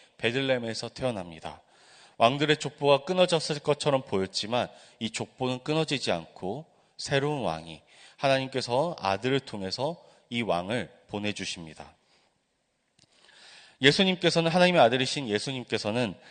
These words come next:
하나님의 말씀을 듣고 순종하기 위해 인간의 모습으로 이 땅에 오셨습니다. 이 왕은 다른 인간들의 왕과는 다르게 불순종으로 죽음을 맞이한 것이 아니라 순종으로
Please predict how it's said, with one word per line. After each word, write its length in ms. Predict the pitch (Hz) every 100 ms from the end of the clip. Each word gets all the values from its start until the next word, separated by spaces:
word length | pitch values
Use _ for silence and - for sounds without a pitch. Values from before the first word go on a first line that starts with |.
| -
하나님의 420 | 147 151 156 143
말씀을 440 | 101 95 - 127
듣고 560 | - 98 - 101 135 175
순종하기 760 | - 170 165 160 147 - 95 85
위해 220 | 80 76 _ - _
인간의 500 | 113 110 120 120 117
모습으로 680 | 95 90 - 85 90 131 170 _ _
이 100 | 101
땅에 320 | - 113 110
오셨습니다. 800 | 98 - 101 - 87 78 80 73 _ _ _ - - -
이 120 | 156
왕은 360 | 135 127 151 147
다른 320 | 120 135 131
인간들의 500 | 127 143 147 143 147
왕과는 400 | 123 117 123 123
다르게 640 | 98 92 101 135 107 - _ _ - - - _
불순종으로 680 | - 147 - 180 175 165 151
죽음을 460 | - 113 117 135 120
맞이한 380 | 95 107 107
것이 220 | 104 98 92
아니라 400 | 82 82 113 147 - _ _ -
순종으로 840 | - - 180 180 180 120 85 76